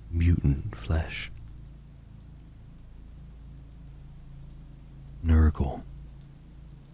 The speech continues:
Nurgle is the plague god. He is most often depicted as a hulking, leprous abomination,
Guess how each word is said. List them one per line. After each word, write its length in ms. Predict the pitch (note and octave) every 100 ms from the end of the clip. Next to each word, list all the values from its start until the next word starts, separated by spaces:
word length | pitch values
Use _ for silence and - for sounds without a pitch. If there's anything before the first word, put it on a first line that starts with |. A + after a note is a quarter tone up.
| - - - - -
Nurgle 460 | F2 F#2+ G#2 A2 -
is 500 | E2 C#2 C2+ - - -
the 80 | -
plague 380 | - E2+ E2 E2+
god. 400 | D2 C2 A#1+ - - - - - - - - - - - - - -
He 160 | E2 D2+
is 180 | D2 -
most 280 | D#2+ - -
often 440 | F#2 G#2+ - F2
depicted 580 | D#2 - - - - C#2+ - - - - - - - -
as 180 | F2+ F2
a 140 | E2
hulking, 840 | D#2+ - - A#2+ A#2 - A2 F2+ D#2+ - - -
leprous 840 | D2 D#2+ F#2 D#2+ D2 C#2+ - - -
abomination, 960 | - C#2+ C#2 C2+ B1+ D2+ - C#2+ -